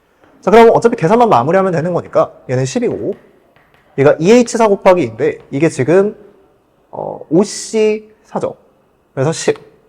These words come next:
그리고 이를 빼니까 팔. 아, 그래서 팔십이라는 사 번으로 체크를 하면 되겠다. 그래서 중복조합의 정의를 이용해서 그리고 안 되는 케이스까지 살짝 신경 써주면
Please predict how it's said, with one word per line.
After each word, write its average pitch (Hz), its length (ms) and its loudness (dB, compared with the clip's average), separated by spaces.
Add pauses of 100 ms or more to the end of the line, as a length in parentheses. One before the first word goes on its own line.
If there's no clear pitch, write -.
(120)
그리고 143 200 -2
이를 175 240 -2
빼니까 165 320 -4
팔. - 240 -14 (340)
아, 127 120 -4
그래서 170 520 0
팔십이라는 147 1300 -2
사 - 240 0
번으로 247 600 2
체크를 220 320 -8
하면 202 140 -4
되겠다. 143 360 -8 (460)
그래서 147 140 -4
중복조합의 240 680 4
정의를 143 380 0
이용해서 175 600 2
그리고 147 180 -2
안 131 160 -2
되는 196 200 2
케이스까지 196 540 -2
살짝 - 440 -6
신경 208 280 -4
써주면 208 480 0